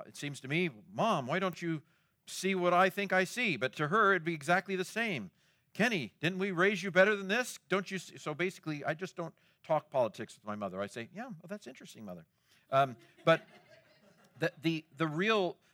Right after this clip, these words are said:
the real, um, the real kind of, uh, trouble is w-, what's going on here? We're all Christians. We have the Holy Spirit.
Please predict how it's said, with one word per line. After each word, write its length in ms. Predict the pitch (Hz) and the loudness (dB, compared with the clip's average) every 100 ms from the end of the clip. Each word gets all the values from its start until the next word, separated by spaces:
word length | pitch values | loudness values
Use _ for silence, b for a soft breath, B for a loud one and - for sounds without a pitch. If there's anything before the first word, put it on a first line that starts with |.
| - | -4
the 80 | 156 | -2
real, 400 | 170 214 214 180 | 0 0 2 2
um, 440 | 147 139 123 117 - _ _ _ _ _ _ | 4 4 0 -8 -14 _ _ _ _ _ _
the 100 | 143 | -6
real 580 | 135 160 208 202 180 143 b b _ | -2 0 2 2 0 -2 b b _
kind 300 | - 160 151 | -4 -2 0
of, 160 | 127 110 - | -4 -4 -2
uh, 180 | 113 101 | 0 0
trouble 500 | - 190 214 131 117 | -6 0 0 0 -4
is 320 | 127 127 120 - _ _ _ _ _ - - | -2 -2 -4 -16 _ _ _ _ _ -20 -20
w-, 100 | - 120 | -20 -6
what's 280 | 175 190 - | -6 -6 -10
going 320 | 180 185 175 | -4 -4 -2
on 260 | 196 240 | -4 -2
here? 360 | 196 139 104 90 92 - 90 - - 120 131 | -2 -2 -4 -6 -14 -20 -20 -20 -20 -20 -2
We're 200 | 175 185 | 0 2
all 120 | 196 | 0
Christians. 640 | - 226 - - 139 98 127 | -2 -10 -8 -8 -8 -10 -10
We 120 | 147 | -6
have 180 | 165 160 | -4 -4
the 60 | 160 | -6
Holy 240 | 180 175 | -6 -6
Spirit. 420 | - - 214 135 | -10 -4 0 0